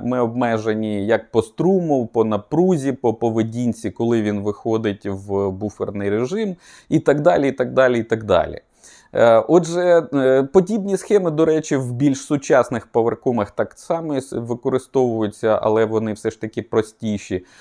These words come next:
Але останнім часом стали з'являтися, ну, мабуть, останні років п'ять вже, м, доволі таки дешеві Д Б Ж, типу там мастики, павермасти, кастари і так далі, і так далі.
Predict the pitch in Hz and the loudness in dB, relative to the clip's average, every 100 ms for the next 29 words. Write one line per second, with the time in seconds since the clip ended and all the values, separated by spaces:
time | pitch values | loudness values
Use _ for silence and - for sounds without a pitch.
0 | - - 107 147 233 214 - 131 139 - | -20 0 4 6 4 2 -6 -4 -4 0
1 | 160 156 143 - 185 196 147 135 - 139 | -2 0 -4 -4 -4 -4 -6 -4 -2 0
2 | 135 113 117 113 143 190 165 - 123 120 | 0 -2 -2 0 0 -2 -4 -4 -4 -4
3 | 117 110 104 110 - 123 110 104 101 104 | -4 -2 -2 -4 -2 0 0 0 -4 -6
4 | - - 110 147 165 110 107 104 - - | -10 -10 0 0 0 -6 -4 -4 -4 -16
5 | _ _ 110 110 107 104 120 143 185 170 | _ _ -6 -4 -2 0 2 4 4 2
6 | 151 165 120 139 - 175 143 101 98 98 | -2 -2 2 0 0 -2 0 0 0 -2
7 | 104 117 110 143 190 185 139 123 104 87 | 0 0 0 0 0 -2 -6 -4 -4 0
8 | 92 85 80 90 95 151 175 - - 131 | -2 -2 -6 -4 0 0 0 -4 -4 -4
9 | 131 123 - 107 98 98 95 104 160 170 | -4 -4 2 2 4 0 0 0 0 -2
10 | - - 143 131 117 - 190 - - - | -4 -2 0 0 -2 0 -2 -2 -6 0
11 | 160 160 147 135 110 107 107 131 120 104 | 2 2 2 -2 -2 -2 2 2 2 0
12 | - 101 107 143 165 139 | -4 -4 2 2 4 0